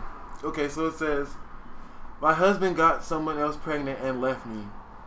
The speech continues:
I have four kids. One is deceased." Whoa. "One is deceased, and me and my husband have not always seen eye to eye due to financial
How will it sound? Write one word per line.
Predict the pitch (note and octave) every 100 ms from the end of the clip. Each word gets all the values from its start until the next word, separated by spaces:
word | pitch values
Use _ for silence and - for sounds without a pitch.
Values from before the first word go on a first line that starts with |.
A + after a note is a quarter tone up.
| - - - - - - - - - -
I | D#3+
have | F3+ D#3+
four | - F#3+ G3+
kids. | - E3+ B2+ C3+ C#3
One | C3+ E3
is | F3+ D#3+
deceased." | D3 - D3+ B2+ - - - - - - - -
Whoa. | A#2 G#2+ - - - - - - - - C4 - C#3+
"One | F#3
is | F#3
deceased, | E3 F3+ F3 D3+ C#3+
and | C#3 C#3
me | E3+ F#3 D#3
and | D3+
my | D3 D3
husband | D3+ D#3+ C#3+ C3+ C3+ - - - -
have | - C#3+
not | C#3+ D3+
always | C#3+ D3 C#3+ C#3
seen | D3+ D3 C3
eye | C3+
to | C3+ C3+
eye | C3 B2+
due | B2 C#3
to | C3+
financial | B2+ C#3 B2+ C3 B2+